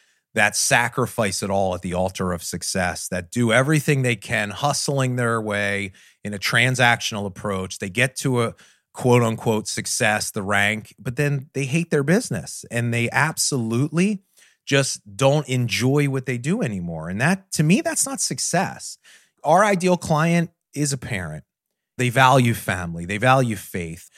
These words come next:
They want to build a business that's in alignment with those things. And I think at its core, that's what Love, Serve, Grow is. It's putting love at the center of your business and your life.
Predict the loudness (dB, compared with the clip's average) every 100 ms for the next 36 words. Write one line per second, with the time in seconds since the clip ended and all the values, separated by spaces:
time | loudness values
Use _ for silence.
0 | _ -2 2 4 6 6 6 4 2 0
1 | -2 -4 -4 -4 -2 -2 0 0 0 0
2 | -2 -6 -8 -6 -6 -4 -4 -4 -4 -6
3 | -10 _ -20 -16 0 0 2 4 2 2
4 | -4 -6 -2 2 2 2 0 -2 -2 -2
5 | -2 -4 -4 -4 -2 0 0 -2 -6 -8
6 | -4 -4 -2 2 2 2 -4 -2 0 2
7 | 0 0 -2 -2 -2 -6 -2 0 0 0
8 | 0 0 -4